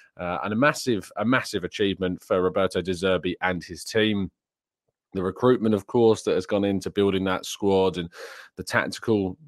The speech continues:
demonstrations of not just a full season, 'cause it's not been a full season, if you remember, for Roberto De Zerbi. This has been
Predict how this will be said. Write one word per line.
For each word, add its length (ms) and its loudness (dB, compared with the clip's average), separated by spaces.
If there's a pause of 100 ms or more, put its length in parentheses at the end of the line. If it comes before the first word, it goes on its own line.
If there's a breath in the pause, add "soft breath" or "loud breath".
demonstrations 880 2
of 80 -2
not 200 2
just 180 0
a 40 0
full 360 2
season, 400 2
'cause 120 0
it's 120 -4
not 160 4
been 100 6
a 60 6
full 260 2
season, 320 2
if 100 -2
you 100 2
remember, 260 2
for 180 -8
Roberto 300 0
De 80 -8
Zerbi. 340 2
This 140 0
has 80 -6
been 200 2